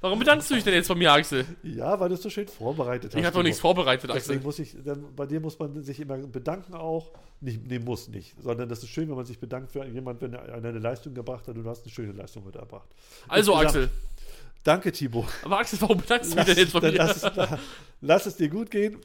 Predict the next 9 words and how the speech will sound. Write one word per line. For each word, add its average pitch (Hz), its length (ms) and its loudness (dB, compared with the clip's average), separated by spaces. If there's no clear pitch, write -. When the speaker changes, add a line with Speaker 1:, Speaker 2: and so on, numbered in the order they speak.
Speaker 2:
und 175 240 0
bis 180 260 0
zum 175 220 0
nächsten 156 400 -2
Montag 160 380 -2
spätestens 160 480 -4
wieder 151 200 -2
hier. 156 360 -4
Speaker 1:
Aber 160 320 2